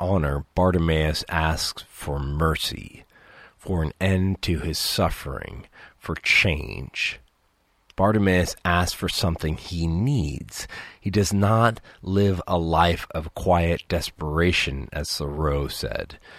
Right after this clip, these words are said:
His desperation is loud and getting louder. Sometimes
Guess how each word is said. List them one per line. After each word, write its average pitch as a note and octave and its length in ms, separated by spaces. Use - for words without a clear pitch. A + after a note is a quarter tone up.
His G2+ 180
desperation F2 920
is D#2+ 260
loud D2+ 800
and D#2+ 240
getting D#2 420
louder. D2+ 840
Sometimes E2 1160